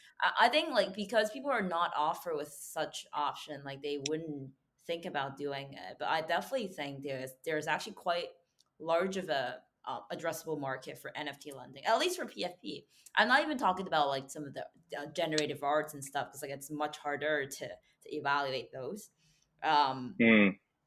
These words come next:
Speaker 1: so I, I, I think, yeah, I, I agree with you. It's also sometimes, like, it's just about, like, being there rather than, like,
Speaker 2: Yeah.
Speaker 1: n-, what, what's happening right now. But it's,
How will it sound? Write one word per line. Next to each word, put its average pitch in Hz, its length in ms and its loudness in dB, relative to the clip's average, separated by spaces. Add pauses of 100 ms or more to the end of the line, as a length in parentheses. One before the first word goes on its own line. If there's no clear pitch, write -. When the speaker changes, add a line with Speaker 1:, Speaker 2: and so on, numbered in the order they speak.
(160)
Speaker 1:
so 190 420 10
I, 190 340 8
I, 202 240 10
I 214 120 8
think, 269 200 0
yeah, 156 320 8
I, 175 340 6
I - 20 -
agree 190 280 2
with 147 280 -4
you. 143 240 -2
It's 143 160 -6
also 170 320 0
sometimes, 220 400 0
like, 170 200 -6
it's 175 180 -6
just 170 180 -8
about, 143 260 2
like, 135 180 -6
being 143 340 -4
there 139 360 -6 (380)
rather 156 320 2
than, 143 440 0
like, 123 120 12
Speaker 2:
Yeah. - 180 12
Speaker 1:
n-, 151 200 -8
what, 160 340 -6
what's 165 340 -6
happening 143 480 -6
right 139 220 -6
now. 107 320 -10 (440)
But 220 280 6 (240)
it's, - 380 -4